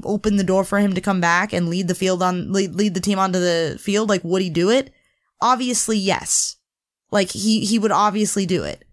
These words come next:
So the only thing standing in the way of this is the N C double A being petty. At least that's the only thing I can figure out, because there's no reason for the N C double A to not. We have the example of Chris Webber. Chris Webber took two hundred and eighty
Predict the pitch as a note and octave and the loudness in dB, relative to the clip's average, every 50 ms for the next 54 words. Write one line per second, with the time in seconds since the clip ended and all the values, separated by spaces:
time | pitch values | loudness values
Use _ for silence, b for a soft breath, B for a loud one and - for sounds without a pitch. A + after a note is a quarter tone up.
0 | _ _ _ _ _ - - B3 A3+ B3 B3 C4 D4 D#4 E4+ E4 D4+ D4 C#4 B3 | _ _ _ _ _ -2 0 2 2 4 2 2 2 2 2 2 2 2 0 0
1 | - - C4+ C4 B3+ B3 A#3+ A3 G#3 F#3 G3+ A#3+ A#3+ G3+ E3+ D#3+ D#3+ C#3+ D3+ - | 0 2 2 2 2 2 2 2 2 2 2 2 2 2 0 0 -2 -2 -2 -2
2 | - C3+ G#3 G3 - A3 G#3+ A3 A3+ A3 - G#3+ G3 F#3+ G3 G3+ G3 F3 F#3 F#3 | -2 -2 -2 0 0 0 2 2 0 0 0 0 0 2 2 2 2 2 0 0
3 | F3 D#3+ - - - A3 G#3 E3 D3 - - A#2 F#3 A3 A#3+ G#3+ B3 C4 C4+ C4+ | -2 -2 -4 -4 -2 0 0 0 -2 -4 -6 -2 -2 -2 0 0 0 0 -2 -2
4 | C#4 A#3+ - A3+ B3+ B3+ C4 C4+ A#3+ C4 B3 A#3+ A#3 G#3+ G#3 A3 C4+ B3+ A3+ F3+ | -4 -6 -2 0 2 2 4 4 2 2 2 2 2 0 0 0 2 0 0 0
5 | G#3 G#3 B3 A3 - B B B B B B _ B3+ C4+ C4 A3 A3 A#3 A#3 B3+ | 0 0 0 -2 -2 B B B B B B _ 2 2 4 4 4 4 4 6
6 | C#4 D#4 D#4 C#4 C4 C#4 C#4 C#4 B3 C#4 C4 B3 - B3+ A3+ A#3+ A3+ A3+ A3 A#3+ | 6 4 4 4 4 4 4 4 4 4 2 2 2 0 0 2 2 2 2 0
7 | G#3 G3 G3 G#3 G#3 G3+ - G3+ F#3+ F#3 F#3+ F#3+ G3 G3+ - B B B B - | 0 0 2 0 0 2 0 0 0 2 2 2 2 2 0 B B B B -2
8 | B3 C4 A#3+ G#3+ G3 A3 B3 C4 D4 D#4+ C4+ B3 C#4 D4 D4 A#3+ G#3 G#3 B3 B3+ | 2 2 2 2 2 0 2 2 2 0 0 0 0 0 2 0 2 2 2 2
9 | C4 B3 B3 B3+ A#3 G#3 - - B3 A#3+ - - G3+ F3 D#3 - F2+ - - B | 2 2 2 0 0 -2 -2 -2 -2 -2 0 0 0 0 0 -2 -6 -8 -10 B
10 | B B B B B - - G4 A4 G#4 - C#4 B3 D#4 D4+ D4 A#3 A3+ G#3+ G#3 | B B B B B -4 0 2 2 2 0 -2 0 0 0 2 2 2 0 0
11 | G#3 - A#3 A3 - - - E4 E4+ F#4 F4 D#4 E4+ E4 E4 C4+ C#4+ C4 A#3 A#3 | 2 0 -2 -2 0 0 2 4 4 4 4 4 2 2 2 2 2 2 2 0
12 | - - C#4 D4 C#4 B3 A3+ | 0 0 2 2 2 2 0